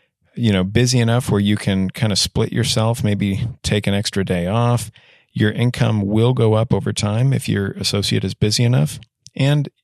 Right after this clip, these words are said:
it'll be a nicer situation. Sometimes it really is great to work with a fellow colleague. And sometimes if you're,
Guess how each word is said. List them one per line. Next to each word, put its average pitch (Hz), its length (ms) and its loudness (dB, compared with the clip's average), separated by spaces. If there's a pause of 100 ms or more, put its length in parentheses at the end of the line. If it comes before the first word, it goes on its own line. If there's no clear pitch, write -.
(220)
it'll 131 180 -2
be 127 560 0 (120)
a 113 80 0
nicer 127 340 2
situation. 131 680 -2
Sometimes 123 460 2
it 123 140 2
really 120 380 2
is 113 400 2 (420)
great 101 400 0
to 98 100 0
work 98 240 0
with 98 160 -4
a - 40 -4
fellow 98 300 -4
colleague. 113 560 -2 (460)
And 110 240 0
sometimes 127 400 0
if 98 160 -4
you're, 101 220 2